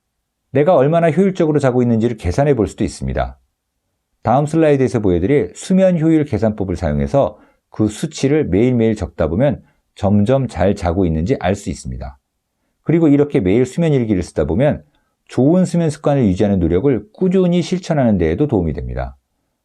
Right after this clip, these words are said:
마치 다이어트를 하는 사람들이 식사 일기를 쓰면서 매일 반성하고 다짐하는 계기가 되는 것과 비슷합니다. 좀 전에 말씀드린 수면 효율 계산법을 소개해드리겠습니다.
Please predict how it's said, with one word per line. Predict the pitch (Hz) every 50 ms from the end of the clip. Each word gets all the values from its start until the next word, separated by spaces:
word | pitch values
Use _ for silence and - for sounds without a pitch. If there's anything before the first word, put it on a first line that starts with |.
| _ _ _
마치 | - 107 107 - - - -
다이어트를 | - 107 123 139 135 135 - 135 123
하는 | 107 101
사람들이 | 90 101 92 90 82 90 107 151 151 - - - _ _ _
식사 | - - - - - 190 180
일기를 | 160 151 139 135 110 104
쓰면서 | 92 - 98 85 80 78 - 127 135 110 - - _ _ _ _ -
매일 | - 92 101 117 127 127 127 -
반성하고 | - - 95 98 101 92 117 113 113 107 104 117 113 -
다짐하는 | - 110 104 110 107 104 101 104 104 90
계기가 | - 98 82 82 92 98 92
되는 | 90 82 76 78 76
것과 | 76 71 - - 143 151
비슷합니다. | 147 - - - - - 67 64 62 62 - - _ _ _ _ _ _ _ _ _ _ _ _ _ _ _ _ _ _ _ _ _ _ _ _ _ _ _ _ _ _ _ _ _ _ _ _ _ _ _ _ _
좀 | - 135 147 165 170
전에 | 185 175 180
말씀드린 | 156 127 123 - - 147 135 135 131 147 139
수면 | 139 - 185 185 185 185 165
효율 | 151 160 160 151 151
계산법을 | - 95 104 107 104 - 95 113 131
소개해드리겠습니다. | 135 - 151 147 143 127 101 80 69 64 65 - - 69 65 64 62 62 60